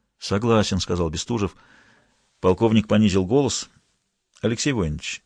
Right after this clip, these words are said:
это, конечно, супротив наших прямых обязанностей и поручений. Однако считайте меня монстром, но вот лично я, будь моя воля, создал бы департамент, который этих проклятых изобретателей без колебаний аннулировал бы.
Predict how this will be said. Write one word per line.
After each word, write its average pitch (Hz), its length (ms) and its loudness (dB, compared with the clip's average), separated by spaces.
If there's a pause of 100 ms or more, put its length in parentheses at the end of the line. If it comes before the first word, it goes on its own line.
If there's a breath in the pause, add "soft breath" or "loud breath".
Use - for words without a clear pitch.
это, 113 200 -2
конечно, 120 360 2
супротив 107 460 -4
наших 107 260 -2
прямых 107 280 0
обязанностей 110 580 -2
и - 20 -14
поручений. 90 560 -8 (220)
Однако 117 560 0 (1000 soft breath)
считайте 185 600 -4
меня 95 240 0
монстром, 147 720 -2 (540)
но 113 160 4
вот 131 240 -2
лично 139 400 -2
я, 202 340 -2 (500)
будь 131 220 -2
моя 123 240 2
воля, 90 320 -6 (460)
создал 135 520 2
бы 104 120 0
департамент, 135 640 0 (160)
который - 320 -2
этих - 260 -4
проклятых 143 680 -2
изобретателей 127 720 0
без 127 160 0
колебаний 147 400 2
аннулировал 135 580 4
бы. - 120 -14